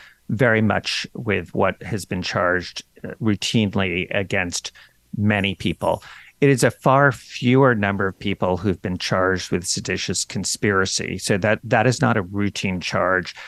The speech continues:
Uh, the difference between obstruction and seditious conspiracy is that seditious conspiracy requires the government to prove beyond a reasonable doubt that they intended the obstruction to be accomplished by the use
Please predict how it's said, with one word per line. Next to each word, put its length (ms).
Uh, 200
the 160
difference 540
between 400
obstruction 880
and 340
seditious 600
conspiracy 960
is 160
that 200
seditious 400
conspiracy 1000
requires 760
the 60
government 460
to 120
prove 580
beyond 540
a 60
reasonable 480
doubt 420
that 220
they 300
intended 1000
the 140
obstruction 840
to 140
be 180
accomplished 720
by 100
the 160
use 440